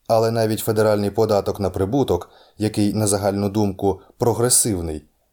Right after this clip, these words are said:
тобто податок для багатих набагато вищий, ніж для бідних, а середні класи займають проміжне становище, насправді не працює так,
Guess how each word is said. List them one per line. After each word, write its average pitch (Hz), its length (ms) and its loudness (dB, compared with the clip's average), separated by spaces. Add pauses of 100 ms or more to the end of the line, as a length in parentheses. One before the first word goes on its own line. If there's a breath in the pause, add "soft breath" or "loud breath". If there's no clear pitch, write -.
(120)
тобто 107 260 0
податок 95 440 0
для 92 140 0
багатих 95 420 0
набагато 95 460 -2
вищий, 101 500 -4
ніж 85 200 -6
для 90 140 -2
бідних, 87 440 -6 (260 soft breath)
а 92 140 0
середні 139 380 0
класи 127 280 -2
займають 92 440 -2
проміжне 92 400 -2
становище, 87 680 -2 (680)
насправді 139 640 0
не 117 180 2
працює 113 580 0
так, 135 340 0